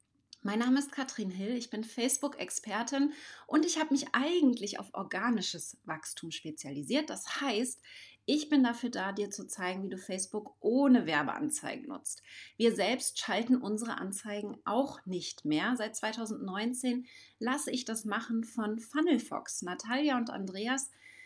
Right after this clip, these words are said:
unterstützen mich dabei, unsere Anzeigen zu schalten und sie freuen sich sehr darüber, meine Anzeigen schalten zu dürfen, weil sie einfach verglichen zu anderen Coaches und Online-Business-Experten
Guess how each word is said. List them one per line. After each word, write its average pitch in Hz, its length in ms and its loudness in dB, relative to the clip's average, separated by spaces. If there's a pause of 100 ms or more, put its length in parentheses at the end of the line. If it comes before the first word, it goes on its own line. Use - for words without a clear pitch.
(460)
unterstützen 294 720 6
mich 233 140 0
dabei, 202 360 2
unsere 262 280 4
Anzeigen 175 500 -2
zu 185 140 -8
schalten 196 440 0
und 202 240 -4
sie 220 120 -2
freuen 226 380 0
sich - 360 -8 (180)
sehr 202 400 4
darüber, 160 460 -2
meine 226 400 6
Anzeigen 170 440 -2
schalten 180 360 -4
zu 196 100 -6
dürfen, 185 440 -4 (360)
weil 220 400 4
sie 220 340 -2
einfach 190 460 -6 (460)
verglichen 311 540 0
zu 285 260 0
anderen 254 480 4
Coaches 226 560 -4
und 208 240 -8
Online-Business-Experten 190 2000 -6